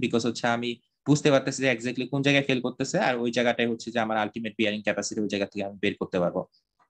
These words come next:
ঠিক আছে, তো আর, আর কি, এগুলাই।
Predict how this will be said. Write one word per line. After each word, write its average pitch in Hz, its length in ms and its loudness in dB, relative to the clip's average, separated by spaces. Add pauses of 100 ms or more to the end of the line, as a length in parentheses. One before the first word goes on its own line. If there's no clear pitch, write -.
(200)
ঠিক 165 100 0
আছে, 170 180 0 (600)
তো 123 80 6 (440)
আর, 120 240 6 (580)
আর 117 180 -2
কি, 113 120 -8 (100)
এগুলাই। 107 320 0